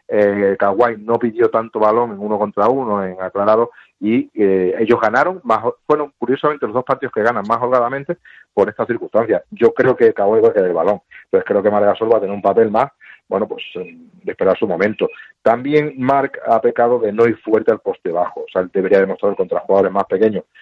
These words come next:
peores que él, que puede jugar poste bajo, pero claro, también lleva años teniendo el poste bajo como casi la última de sus herramientas.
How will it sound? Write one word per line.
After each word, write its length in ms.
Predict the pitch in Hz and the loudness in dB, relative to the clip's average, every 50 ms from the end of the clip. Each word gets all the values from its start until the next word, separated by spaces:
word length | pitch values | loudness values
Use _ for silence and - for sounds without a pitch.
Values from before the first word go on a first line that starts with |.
| - - _ | -20 -14 _
peores 280 | - 95 95 98 98 - | 0 2 4 4 2 2
que 120 | - 101 | 2 2
él, 180 | 98 101 107 - _ _ _ _ | 2 2 0 -2 _ _ _ _
que 120 | - - - | -2 -2 0
puede 180 | - 104 98 | 2 0 2
jugar 200 | - - 98 95 | 2 2 0 0
poste 220 | - 92 - - 87 | 0 -4 -4 -2 -2
bajo, 200 | 98 95 - - | -2 -2 -4 -6
pero 180 | - 87 85 | -6 -4 0
claro, 220 | 101 107 98 - - _ - | 0 0 0 0 -4 _ -4
también 320 | 98 95 95 104 107 107 | -2 -2 -2 -4 -4 0
lleva 200 | 113 117 110 113 | 2 4 4 4
años 220 | 113 120 127 131 - - - - - _ | 2 0 -2 -6 -8 -12 -20 -20 -10 _
teniendo 280 | - 92 98 101 104 110 | -4 -2 -2 0 0 0
el 60 | 98 | 0
poste 200 | - 101 - 110 | 0 0 2 2
bajo 220 | 101 101 - 120 104 | 2 2 2 0 -2
como 160 | 110 101 95 | -2 -2 -2
casi 240 | 95 92 - - 92 | -2 -4 -4 -4 -2
la 120 | 92 90 | -2 -2
última 300 | 92 92 - - 104 104 | -2 -4 -4 -2 -2 -2
de 40 | 90 | -2
sus 180 | - - 82 | -2 -4 -6
herramientas. 480 | 82 80 78 78 78 - 170 175 - | -4 -4 -6 -6 -8 -10 -14 -18 -20